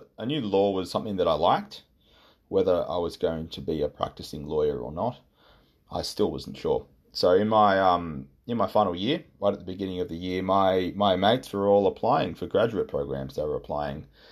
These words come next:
like crazy because they realised that they had to get a job. And, and quickly I realised that unless you put that work in, in that final year, in terms of applying, you weren't really gonna get anywhere. So I was applying for,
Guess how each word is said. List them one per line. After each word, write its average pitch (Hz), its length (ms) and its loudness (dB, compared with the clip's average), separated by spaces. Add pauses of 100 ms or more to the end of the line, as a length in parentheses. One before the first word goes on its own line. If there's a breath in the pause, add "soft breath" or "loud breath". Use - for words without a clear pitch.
(160 soft breath)
like 85 300 0
crazy 82 680 -2 (340)
because 92 320 0
they 92 160 6
realised 76 380 0
that 62 60 -12
they 73 80 -2
had 73 100 -6
to 69 80 -14
get - 160 -8
a 76 40 -12
job. 71 300 0
And, 73 100 -6
and 92 160 -8
quickly 95 360 2
I 85 100 8
realised 78 540 4
that 69 180 -2 (440)
unless 90 280 -4
you 90 40 -10
put 87 180 -16
that - 120 -4
work 78 300 -4
in, 78 100 -8
in 71 80 -10
that 76 160 -10
final 73 300 -4
year, 80 360 -4 (840)
in 131 80 -8
terms 80 300 -4
of 67 100 -6
applying, 98 680 2 (800 loud breath)
you 135 140 6
weren't 175 200 6
really 101 240 -2
gonna 82 160 -8
get 185 200 -4
anywhere. - 320 -6 (1200)
So - 180 4
I 131 120 6
was 143 180 6
applying 98 460 0
for, 92 320 -2